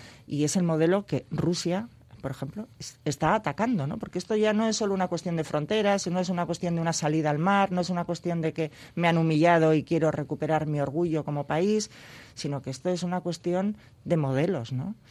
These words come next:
En un momento clave de la historia de la humanidad, donde <laughs> las democracias tienen que ser defendidas, porque es, es el pilar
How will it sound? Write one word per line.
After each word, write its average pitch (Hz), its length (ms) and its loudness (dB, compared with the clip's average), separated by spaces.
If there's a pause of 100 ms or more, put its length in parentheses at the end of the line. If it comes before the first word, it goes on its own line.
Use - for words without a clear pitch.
(140)
En 156 180 2
un 180 120 6
momento 190 560 4 (160)
clave 190 340 8
de 202 80 2
la 160 80 6
historia 165 400 2
de 202 80 2
la 175 80 4
humanidad, 143 520 2
donde 147 340 0 (340)
<laughs> - 100 4
las 165 160 2
democracias 175 720 4
tienen 180 220 2
que 190 100 2
ser 180 140 0
defendidas, 170 760 0
porque 143 280 -6
es, - 160 -4 (460)
es - 120 0
el 160 100 6
pilar 160 500 4